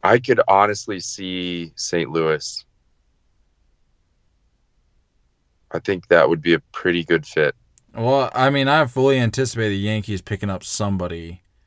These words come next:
Speaker 2: relatively soon, whether it's him or Keuchel or somebody. I don't know why. I just have a feeling that they're gonna be picking somebody up.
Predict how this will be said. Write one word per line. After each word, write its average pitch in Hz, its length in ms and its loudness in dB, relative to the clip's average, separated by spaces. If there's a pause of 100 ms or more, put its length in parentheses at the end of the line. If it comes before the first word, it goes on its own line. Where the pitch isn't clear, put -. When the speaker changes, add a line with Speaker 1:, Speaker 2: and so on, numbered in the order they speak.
(160)
Speaker 2:
relatively 95 500 -4
soon, 90 280 -6
whether 90 280 -4
it's 85 160 -8
him 95 560 -4 (400)
or 87 580 -6
Keuchel 92 720 -4 (1400)
or 85 440 -6
somebody. 82 840 -6 (160)
I 92 100 -6
don't 95 140 -2
know 95 140 -2
why. 90 380 2
I 92 40 -2
just 90 200 -6
have 95 120 -4
a 90 60 -10
feeling 98 320 -6
that 90 140 -6
they're 101 160 -2
gonna 95 120 -2
be 90 120 -6
picking 87 280 -10
somebody 80 340 -10
up. 82 240 -10